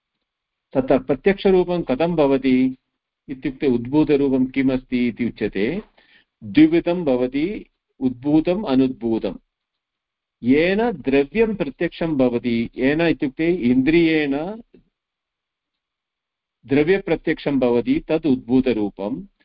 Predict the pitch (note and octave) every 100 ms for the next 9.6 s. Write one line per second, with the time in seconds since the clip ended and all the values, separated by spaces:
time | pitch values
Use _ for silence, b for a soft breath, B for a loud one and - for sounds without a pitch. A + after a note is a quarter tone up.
0 | _ _ - B2 C#3 - F#3+ G#3+ G3 C#3+
1 | _ F#3 F#3 D3+ E3 D3 G3 B2+ B2+ B2+
2 | F3+ - E3+ - E3+ - E3+ B2+ C3 D3+
3 | C3+ A#2+ G#2+ A#2 - _ _ _ - A2+
4 | D3 D#3 D3+ F#3+ G3+ _ C3 C3 D#3 F3
5 | D#3 A2 A2+ D3 E3 E3 D#3+ D#3 E3+ D#3
6 | A2+ _ D#3 D3+ D3 D3+ C#3+ - B2 E3+
7 | G3+ b b b _ G2 B2+ C#3 C3+ G3
8 | - F3+ - F3 - F#3 E3+ A#2+ C#3+ F3+
9 | E3+ C3+ B2+ A#2 C3 G3